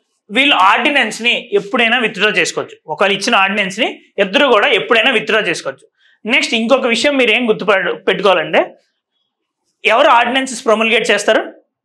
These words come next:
President and governor. నాకు నచ్చినట్టు నేను ప్రెసిడెంట్ని, నాకు నచ్చినట్టు నేను చేయొచ్చా? So, these ordinances are not discretionary power. ఇవి discretionary power కాదు. Council of Ministers ఏమైతే చెప్తుందో అదే నేను చేయాలి.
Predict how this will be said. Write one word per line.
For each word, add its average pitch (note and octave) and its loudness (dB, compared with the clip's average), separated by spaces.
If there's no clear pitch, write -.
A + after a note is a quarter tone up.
President B3+ 2
and B3+ 0
governor. F#3 0
నాకు G#3 0
నచ్చినట్టు A3+ 0
నేను A3 -2
ప్రెసిడెంట్ని, A3 0
నాకు G#3+ 0
నచ్చినట్టు G#3+ 0
నేను G3+ -2
చేయొచ్చా? F#3 -2
So, A3+ 6
these B3+ 0
ordinances A#3+ -2
are A3+ 4
not G3 2
discretionary A#3 -2
power. F3+ 4
ఇవి C#4+ 2
discretionary C4 0
power G#3+ 2
కాదు. F#3 0
Council D4+ 2
of D4+ 0
Ministers B3+ 0
ఏమైతే C#4+ 2
చెప్తుందో G3+ 2
అదే G#3+ 4
నేను C#4 0
చేయాలి. F#3+ 0